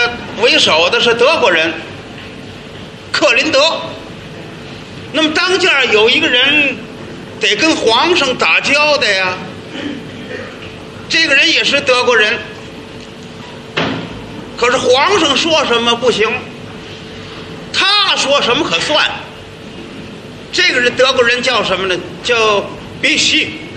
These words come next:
德国话嘛，叫必须。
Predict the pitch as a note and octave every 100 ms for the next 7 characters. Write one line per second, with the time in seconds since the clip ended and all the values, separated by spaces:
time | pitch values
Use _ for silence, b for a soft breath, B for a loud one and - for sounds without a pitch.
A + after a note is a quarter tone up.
0 | B B B - - - - - G#3 C4+
1 | B3 G3+ G3+ E3+ C3+ C3 C#3+ G#2 F#3+ G#3
2 | - B3+